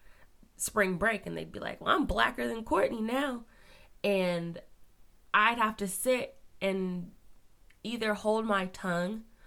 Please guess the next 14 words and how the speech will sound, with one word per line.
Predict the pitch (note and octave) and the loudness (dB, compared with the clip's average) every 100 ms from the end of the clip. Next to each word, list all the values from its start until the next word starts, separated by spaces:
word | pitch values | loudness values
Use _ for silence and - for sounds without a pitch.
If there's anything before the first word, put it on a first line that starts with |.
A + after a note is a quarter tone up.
| - - - - - | -20 -20 -20 -12 0
or | F#3+ F3+ F3+ F3 E3+ F3+ | 2 4 4 4 0 2
laugh | G3 F#3+ - | 4 4 4
through | - C#4 A#3+ | -4 -2 -2
it | A3 - | -4 -4
because | G3+ G3 | -2 0
I | F#3+ | -2
didn't | - A3+ A#3 G#3 | 0 -2 -2 -2
want | G3+ | -4
to | G3 | -2
make | F#3 F3 | -4 -4
a | F3+ | -6
scene | - F3+ E3+ E3+ - - | -4 -4 -4 -6 -8 0
or | F#3 | 2
make | F#3 F3+ | 2 0